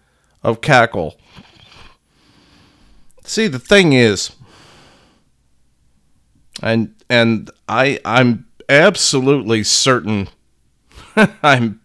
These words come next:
positive, I don't need to illustrate this for you, but, you know, it's like, um, these people that, these people,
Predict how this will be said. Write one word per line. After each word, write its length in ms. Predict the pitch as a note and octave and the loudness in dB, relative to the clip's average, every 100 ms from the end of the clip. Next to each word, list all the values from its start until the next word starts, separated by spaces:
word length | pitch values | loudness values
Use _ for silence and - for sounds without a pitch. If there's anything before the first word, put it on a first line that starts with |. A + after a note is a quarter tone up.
| _ | _
positive, 680 | - D3+ D3 A#2 F#2+ E2+ - _ _ - - - _ _ _ _ - | 0 2 0 -2 -6 -8 -12 _ _ -20 -20 -20 _ _ _ _ -6
I 560 | - A#2 A#2 A2+ G#2+ - | 0 2 2 2 -2 -4
don't 300 | C#3 D3 G2+ | 0 0 0
need 220 | B2 B2 | -4 -4
to 80 | G2+ | -6
illustrate 720 | C2 A#2+ A#2 - A#2 G2+ - | -4 -4 -4 -4 -4 -6 -6
this 220 | D#3+ F3 - | 0 0 0
for 260 | - A2 | -4 -4
you, 220 | F2+ D2+ - _ _ _ _ - | -4 -6 -10 _ _ _ _ -20
but, 460 | - A#2+ C3 - - _ - - - - _ _ _ _ | -8 0 0 -2 -14 _ -20 -20 -20 -20 _ _ _ _
you 180 | B2+ C3 | -2 2
know, 460 | B2+ B2 B2 B2 | 4 4 2 2
it's 420 | A#2+ A2+ - - | 0 0 -6 -6
like, 400 | B2 A#2+ A#2 - | -2 -2 -2 -2
um, 380 | B2 A#2 A2 G#2+ - - - _ _ _ _ _ _ - _ _ _ _ _ _ _ _ _ - | 0 2 2 -2 -6 -20 -20 _ _ _ _ _ _ -20 _ _ _ _ _ _ _ _ _ -6
these 320 | D3 E3 F#3+ | 0 0 0
people 360 | - G#3 G#3 E3+ | -4 -4 -2 0
that, 240 | D3+ G2+ | 0 0
these 500 | - A2 C3 E3+ A3 | -10 -2 0 0 -2
people, 500 | - A3+ A3 A3 A3+ | -4 -4 0 -2 -2